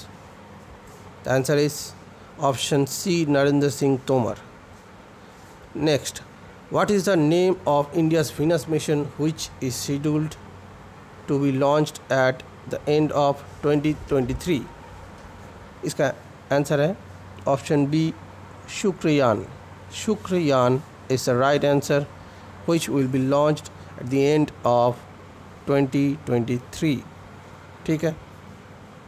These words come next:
आगे बढ़ते हैं। The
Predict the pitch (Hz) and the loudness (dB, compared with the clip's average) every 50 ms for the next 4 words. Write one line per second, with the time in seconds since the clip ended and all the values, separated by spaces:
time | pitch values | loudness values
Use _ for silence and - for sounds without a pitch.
0 | - - - - - - - - - - - - - - - - - - - - | -20 -20 -20 -20 -20 -20 -20 -20 -20 -20 -20 -20 -20 -20 -20 -18 -20 -20 -20 -20
1 | - - - - - - - - - - - - - - - - - - - - | -20 -20 -20 -20 -20 -20 -20 -20 -20 -20 -18 -18 -18 -18 -20 -20 -20 -20 -20 -20
2 | - - - - - - - - - - - - - - - - - - - - | -18 -18 -18 -18 -18 -20 -20 -20 -18 -18 -18 -18 -18 -20 -20 -20 -18 -20 -20 -20
3 | - - - - - - - - - - - - - - - - - - - - | -20 -20 -20 -20 -20 -20 -20 -20 -20 -20 -20 -20 -20 -18 -20 -18 -18 -12 -4 0
4 | - 131 131 127 127 123 127 - 139 139 147 151 - - - - - - - - | 0 2 2 2 2 0 0 0 -2 0 -2 -4 -6 -12 -18 -20 -20 -20 -20 -20
5 | - - - - - - - - - - - - - - - - - - - - | -20 -20 -20 -20 -20 -20 -20 -20 -20 -20 -20 -20 -20 -20 -20 -20 -20 -18 -18 -16
6 | - - 156 147 160 156 160 156 156 147 | -10 -6 -2 0 2 4 4 4 2 0